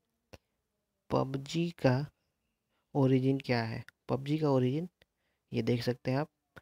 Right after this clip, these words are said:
पबजी का ओरिजिन जो है वो चाइना नहीं है, जबकि पबजी का ओरिजिन एक नॉर्थ कोरिया का है, सॉरी साउथ कोरिया का है। यहाँ पे आप पढ़ सकते हैं कि "पबजी corporation is an online game developer based on South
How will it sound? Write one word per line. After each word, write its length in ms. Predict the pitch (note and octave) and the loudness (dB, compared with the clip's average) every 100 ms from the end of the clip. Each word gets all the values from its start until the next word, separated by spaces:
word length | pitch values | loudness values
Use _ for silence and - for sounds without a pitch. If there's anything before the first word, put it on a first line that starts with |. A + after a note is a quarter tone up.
| _ _ _ | _ _ _
पबजी 360 | - C3+ C#3 F3 | -2 -2 2 2
का 160 | E3+ D#3+ | 2 2
ओरिजिन 460 | D3+ C#3 C3+ C#3+ | 2 2 0 0
जो 120 | C3 | 2
है 200 | A#2+ C3 - _ - | 0 -2 -8 _ -4
वो 180 | B2+ C#3 - | 0 0 -2
चाइना 340 | - B2+ B2+ C#3+ | -2 0 2 2
नहीं 220 | C#3+ B2 | 2 0
है, 60 | C3+ | -2
जबकि 460 | C3 C3 - F3 - - - _ | -2 -4 -6 -8 -8 -18 -20 _
पबजी 280 | B2+ C3 C#3 | -2 0 0
का 160 | C#3 C3 | 4 6
ओरिजिन 400 | B2 B2 B2 D3 | 6 4 2 0
एक 160 | F3+ - - | -2 -8 -6
नॉर्थ 400 | B2+ C3 C3+ C3 | 2 6 4 4
कोरिया 440 | - C3+ B2+ B2 | -4 -4 0 0
का 120 | A#2+ A#2+ | 0 -2
है, 220 | C3+ E3+ _ _ _ _ _ _ _ _ _ _ - - | -4 -8 _ _ _ _ _ _ _ _ _ _ -20 -6
सॉरी 240 | - A#2 | 0 0
साउथ 340 | B2 - A#2 C#3 | 0 0 2 2
कोरिया 380 | C#3 C#3+ B2 A#2+ | 2 2 4 2
का 80 | |
है। 100 | B2 | 0
यहाँ 140 | B2+ A#2+ | -2 -2
पे 100 | B2 | -2
आप 100 | A#2+ | -4
पढ़ 160 | - B2 | -4 -4
सकते 320 | B2 - - | -4 -6 -4
हैं 180 | B2 C#3 | -4 -6
कि 240 | - D#3 F#3+ - - _ _ _ _ _ _ - | -6 -8 -8 -14 -20 _ _ _ _ _ _ -2
"पबजी 280 | C#3 C#3 | 0 0
corporation 600 | D3 C#3 C#3 C3+ B2+ C#3+ C#3 | 2 2 4 2 2 0 0
is 120 | C3+ | -2
an 40 | |
online 460 | C#3+ C#3+ C3+ C#3 D#3 | 2 2 4 4 4
game 220 | C#3 C#3 | 4 4
developer 420 | C3 B2 B2 C#3 | 4 2 2 2
based 280 | C#3 C3+ B2 | 2 2 2
on 240 | D#3 E3 B2+ | 0 -2 0
South 240 | A#2+ - | 0 -2